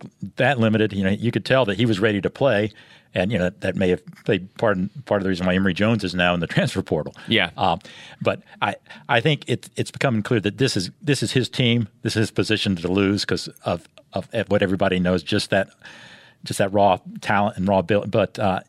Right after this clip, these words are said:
Speaker 1: you know, the key, as you said, is the decision-making process. You know,
Speaker 2: Yeah.
Speaker 1: just ironing out the decisions which were not good last year.
Speaker 2: And how much time he has to make those decisions, I think, is gonna be a huge key for his success, and that's gonna come down to the offensive line.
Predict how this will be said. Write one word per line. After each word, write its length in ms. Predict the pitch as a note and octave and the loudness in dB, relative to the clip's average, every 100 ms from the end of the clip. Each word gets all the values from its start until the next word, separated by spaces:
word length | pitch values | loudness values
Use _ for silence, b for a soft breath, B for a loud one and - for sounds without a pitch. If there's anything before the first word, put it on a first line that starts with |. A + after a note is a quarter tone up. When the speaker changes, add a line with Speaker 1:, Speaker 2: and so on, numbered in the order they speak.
| - | -12
Speaker 1:
you 60 | F#2 | -10
know, 80 | F#2 - | -10 -6
the 80 | G2+ | -6
key, 320 | - A2+ A2+ | 0 0 2
as 180 | G#2+ G2 | 0 0
you 60 | |
said, 260 | G2 G#2 G2 | -2 0 0
is 340 | G#2+ G2+ F#2+ - - F#3+ | -2 -2 -4 -8 -14 -10
the 100 | C3+ | -4
decision-making 640 | F2+ - A2+ F#2+ F2+ F2 F2+ | -2 0 -2 0 0 -2 -2
process. 540 | G2 F#2 - - - _ | -2 -2 -4 -10 -12 _
You 60 | F2+ | -2
know, 40 | |
Speaker 2:
Yeah. 100 | G2+ | 0
Speaker 1:
just 120 | G2 | -2
ironing 320 | A#2+ G#2 G#2+ G2+ | -2 0 2 2
out 140 | G2 | 2
the 80 | F#2+ | -2
decisions 540 | F#2 - G2 G2 F#2 | -4 -2 0 0 -2
which 180 | F2+ - | -6 -2
were 60 | F#2+ | 2
not 220 | G#2+ - | 2 0
good 180 | E2 E2+ | -4 -2
last 280 | D#2 - | -6 -8
year. 140 | - - _ _ | -12 -16 _ _
Speaker 2:
And 120 | B2+ C3+ | 0 2
how 80 | |
much 180 | D3 B2+ | 2 2
time 200 | C3 A#2 | 2 2
he 120 | A2+ | 2
has 240 | G2+ G#2+ - | 2 2 0
to 80 | F#2+ | 2
make 280 | F#2 G#2 | 2 2
those 200 | A2 G2+ | 0 0
decisions, 460 | G2 - F#2+ G2 F#2 | 0 -2 0 0 0
I 100 | F2+ | -2
think, 220 | G#2 G#2 | 0 0
is 100 | G2 | 0
gonna 160 | - F#2 | 0 0
be 140 | F2+ | 0
a 40 | F2 | -2
huge 440 | - A#2 A2 - | 0 0 0 -2
key 420 | - A2+ G#2 F2 D#2+ | 0 2 2 0 -6
for 140 | G2 | -2
his 140 | F#2+ E2+ | -2 -2
success, 500 | G2 - G#2 A2 - | -2 0 0 0 0
and 200 | F#2+ - _ | -2 -2 _
that's 220 | - G#2 | -4 -2
gonna 120 | - G#2+ | 0 0
come 140 | G#2+ | 2
down 180 | G2+ G#2+ | 2 0
to 60 | |
the 80 | G#2 | 2
offensive 480 | G2 A2+ B2+ A#2 A2 | 2 2 0 0 0
line. 300 | G2 C3 G#2+ | 2 2 0